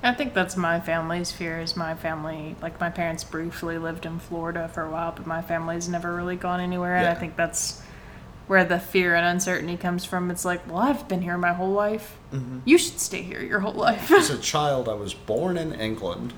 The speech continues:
Speaker 2: I moved to New Mexico. We moved from New Mexico to Florida. That's where Ben was born. And then we moved from Florida to, uh, San Antonio.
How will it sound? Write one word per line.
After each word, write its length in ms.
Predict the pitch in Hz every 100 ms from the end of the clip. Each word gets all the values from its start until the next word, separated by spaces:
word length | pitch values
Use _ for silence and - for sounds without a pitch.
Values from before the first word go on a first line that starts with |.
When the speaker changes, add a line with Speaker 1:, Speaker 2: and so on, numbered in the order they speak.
| - 98
Speaker 2:
I 80 |
moved 320 | 101 113 120 -
to 100 | 120
New 200 | 113 110
Mexico. 720 | 101 92 - - - 71 82
We 100 | 95
moved 240 | 90 98 95
from 240 | 101 95
New 80 | 92
Mexico 760 | 92 104 - 127 120 131 120 117
to 100 | 87
Florida. 880 | - - 120 117 90 80 - 82 104
That's 220 | 92 -
where 100 | 110
Ben 400 | 95 95 101 92
was 200 | 85 -
born. 400 | - 76 65 120 - - - - - 98
And 80 | 101
then 80 |
we 80 | 98
moved 320 | 98 101 95
from 220 | - 95 82
Florida 840 | - 117 117 131 135 131 131 123 - - - - -
to, 720 | - 120 104 98 98 98 98 95 - - - -
uh, 800 | 98 92 92 87 90 92 90 87
San 400 | - 117 120 131
Antonio. 840 | 123 - 117 95 85 50 50 98